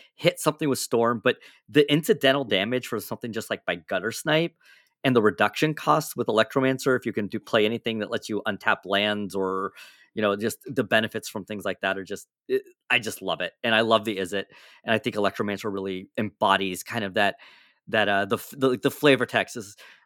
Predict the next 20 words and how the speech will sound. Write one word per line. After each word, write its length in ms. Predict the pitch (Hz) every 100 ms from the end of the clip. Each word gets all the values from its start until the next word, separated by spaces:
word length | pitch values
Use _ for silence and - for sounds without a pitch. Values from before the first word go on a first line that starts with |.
| -
like, 160 | 110 - _ _ -
result 400 | 123 113 143 -
seven 260 | 143 135
fifty-two, 840 | 120 135 123 - 175 185 185 190 - _ -
rapid 460 | 113 127 - 127
mass 340 | 113 117 113 -
redistribution, 1040 | 120 107 107 - 107 156 - 165 160 170 190
result 320 | 107 110 -
seven 180 | 113 107
fifty-three, 600 | - 104 151 175 170 165
calamitous 600 | - 113 135 143 139 -
reverse 300 | 104 104 -
synthesis, 480 | 160 156 - 156 - - - _
result 420 | 117 110 147 -
seven 220 | - 139
fifty-four, 640 | 127 - 135 143 135 135 -
acute 440 | 110 - - 160 -
disarrayment. 540 | 135 - 104 98 87 - 131
Is 160 | 117
it 100 | -